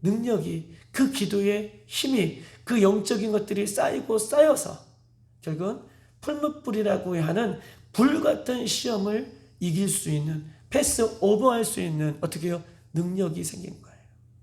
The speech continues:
여러분, 누구나 자랑할 수 없어요.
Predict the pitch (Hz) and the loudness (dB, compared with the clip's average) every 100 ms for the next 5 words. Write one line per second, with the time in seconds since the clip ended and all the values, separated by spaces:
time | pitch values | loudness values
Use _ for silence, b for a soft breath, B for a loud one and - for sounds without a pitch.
0 | - b b b - 143 175 208 165 - | -20 b b b -10 -6 -6 -6 -10 -18
1 | b b b b - 156 180 202 196 160 | b b b b -4 0 2 2 -2 -4
2 | 170 180 - 196 - - | -6 -6 -8 -10 -12 -16